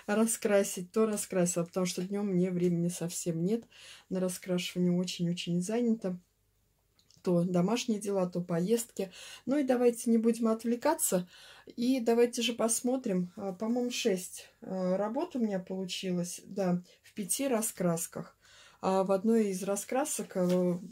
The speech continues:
у меня две иллюстрации, две работы. И в двух, а, раскрасках у меня развороты. Давайте же начнём с творческого рая. Самая простенькая, мне кажется, работа. Я её очень быстренько раскрасила. Это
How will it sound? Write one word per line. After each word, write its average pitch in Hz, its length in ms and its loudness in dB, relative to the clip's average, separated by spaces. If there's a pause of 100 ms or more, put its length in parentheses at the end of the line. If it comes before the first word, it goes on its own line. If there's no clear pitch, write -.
у 180 100 -4
меня 208 320 0
две 190 420 -2 (480)
иллюстрации, 175 720 -4
две 180 240 -2
работы. 175 520 -2
И 233 300 -2
в 220 80 0
двух, 233 480 -2 (400)
а, 208 160 0
раскрасках 220 760 -2
у 185 40 2
меня 202 320 4
развороты. 175 720 -4 (640)
Давайте 254 420 2
же 233 140 2
начнём 247 400 2
с - 80 -4
творческого 233 640 -2
рая. 269 260 2
Самая 220 380 2
простенькая, 190 640 -2
мне 185 200 -2
кажется, 180 440 0
работа. 220 420 0
Я 190 160 2
её 180 200 4
очень 180 340 2
быстренько 180 440 -2
раскрасила. 240 640 0
Это 208 400 -2